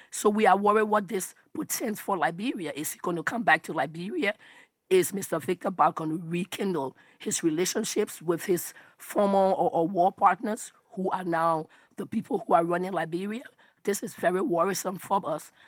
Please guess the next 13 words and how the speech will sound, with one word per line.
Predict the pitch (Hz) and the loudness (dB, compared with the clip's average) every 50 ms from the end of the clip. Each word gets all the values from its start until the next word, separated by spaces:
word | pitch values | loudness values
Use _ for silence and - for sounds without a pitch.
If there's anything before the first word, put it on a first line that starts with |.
| - _ _ | -20 _ _
For, | - - - - 185 170 165 165 151 - _ _ _ _ _ _ _ _ _ _ - 165 - _ - | -20 -10 -2 0 2 2 2 2 0 -4 _ _ _ _ _ _ _ _ _ _ -20 -20 -6 _ 0
uh, | 170 165 | 0 2
we | 170 175 175 | 2 0 0
worry | 175 180 180 180 185 185 | 2 2 2 2 2 2
what | 185 185 185 190 | 2 0 -2 -2
it | 170 | -4
portends | - - 165 - - - 202 214 185 113 - - - - _ _ _ _ _ _ _ | -6 -6 -6 -4 -2 0 0 0 0 -2 -8 -16 -18 -20 _ _ _ _ _ _ _
for | _ - - 180 170 | _ -6 -4 -4 -2
the | 175 | -2
security, | 165 - - 196 - - - 196 196 190 - - 196 | -4 -6 -6 -8 -4 0 2 2 2 0 0 -2 -4
safety, | - - - - 226 214 - - 185 170 170 - | -4 -2 -2 0 -2 -2 -2 -2 -4 -4 -2 -4
and | 175 160 | -6 -6
stability | - - - 185 180 165 190 196 320 - - 170 143 147 - | -6 -4 -2 -2 -2 -2 -4 -6 -6 -8 -8 -8 -8 -8 -10